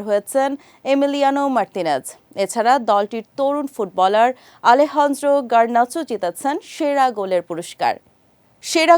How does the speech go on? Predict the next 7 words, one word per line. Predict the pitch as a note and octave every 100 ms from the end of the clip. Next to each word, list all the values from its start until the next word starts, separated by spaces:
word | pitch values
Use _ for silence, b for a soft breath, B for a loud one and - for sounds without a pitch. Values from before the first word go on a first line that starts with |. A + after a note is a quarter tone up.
| E4+
কোচের | D4 D4 D#4+ -
পুরস্কার | C#4+ C#4 D#4 D4
পেয়েছেন | C#4 B3+ - D#4 D#4 C4
রিয়াল | C4 C4 B3+
মাদ্রিদের | B3 C#4 C#4 C#4+ D4 D4
কার্লো | A#3+ B3 B3+ -
আনচেলত্তি | A3+ A3+ B3+ C4 _ D#4